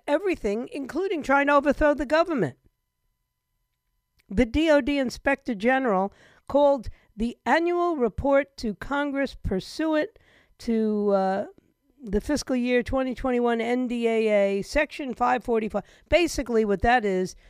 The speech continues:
it's a crazy, don't know what you're talking about name for a very serious topic.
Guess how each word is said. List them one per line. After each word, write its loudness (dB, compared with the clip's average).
it's 2
a -2
crazy, -4
don't 2
know 0
what -2
you're -8
talking -2
about 0
name -2
for 0
a 0
very -2
serious -2
topic. -6